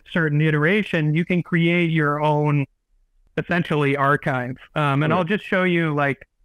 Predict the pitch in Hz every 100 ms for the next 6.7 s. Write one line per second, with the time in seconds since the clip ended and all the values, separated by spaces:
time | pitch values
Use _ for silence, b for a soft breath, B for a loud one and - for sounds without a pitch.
0 | - 226 202 170 226 190 170 180 156 -
1 | 156 151 151 139 147 139 143 131 135 -
2 | 135 131 135 156 214 - - - _ _
3 | _ _ 165 156 139 160 143 156 147 170
4 | 170 160 165 147 - 151 147 - 147 147
5 | 139 127 190 190 190 - - - _ _
6 | _ _ _ 170 165 165